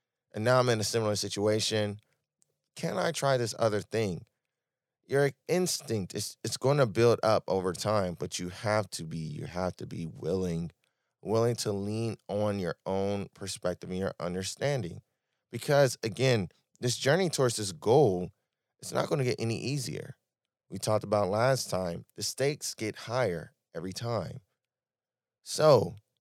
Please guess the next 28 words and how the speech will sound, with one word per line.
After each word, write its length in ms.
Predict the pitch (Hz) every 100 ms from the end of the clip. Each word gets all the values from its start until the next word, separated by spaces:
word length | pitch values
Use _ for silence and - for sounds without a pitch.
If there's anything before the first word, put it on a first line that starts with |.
| _ _ _ _ _ _
your 140 | 151
experiences 680 | 147 - 160 165 170 156 147
are 80 | 131
gonna 200 | 143 139
be 80 |
your 180 | 139 135
most 420 | 123 127 147 156
useful 440 | - 123 - - 107
tools. 640 | - - - - - - _ _ _ _ _ _ 131
And 100 | 139
you 140 | 143 -
only 300 | 165 175 147
gain 440 | 98 127 160 151
these 240 | 120 117 104
experiences 960 | 98 - 120 123 104 - 95 95 - _ _ _
if 120 | 143
you're 120 | 147 135
paying 280 | 139 135
attention 760 | 113 87 - 135 143 101 92 92 - _ _ _
to 100 | 107
what 220 | 101 92
you're 100 | 98
going 320 | 90 107 101
through. 200 | 90 82
You 120 | 87 -
only 180 | 123 135
gain 300 | 123 117 113
this 180 | 104